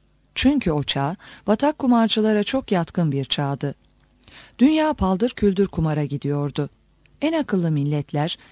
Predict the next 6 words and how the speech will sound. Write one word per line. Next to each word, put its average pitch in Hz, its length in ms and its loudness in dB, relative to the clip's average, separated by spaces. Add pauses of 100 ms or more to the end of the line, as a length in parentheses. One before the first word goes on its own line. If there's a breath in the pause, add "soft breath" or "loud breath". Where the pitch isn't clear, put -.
(100)
neleri 269 380 4
var 226 220 4
neleri 165 320 0
yoksa 202 320 0
fişlere 156 440 -2
yatırmışlardı. 139 960 -4